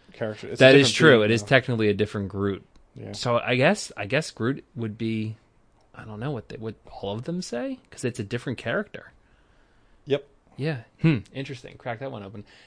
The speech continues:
Speaker 2: And then Pinocchio. Everyone knows the story. Little child.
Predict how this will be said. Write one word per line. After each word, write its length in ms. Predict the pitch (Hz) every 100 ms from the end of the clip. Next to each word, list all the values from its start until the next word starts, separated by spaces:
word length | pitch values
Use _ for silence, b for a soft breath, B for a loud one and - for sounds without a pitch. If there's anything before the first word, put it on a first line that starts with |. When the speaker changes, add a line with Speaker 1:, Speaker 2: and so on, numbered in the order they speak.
| b -
Speaker 2:
And 100 | 160
then 360 | 170 170 165
Pinocchio. 840 | - 139 147 143 160 151 151 151 147 _ _ _ _ _ -
Everyone 220 | 131 127
knows 120 | 123 110
the 60 |
story. 520 | - 151 139 135 135 - _
Little 220 | 120 110 104 -
child. 680 | 127 120 117 117 113 113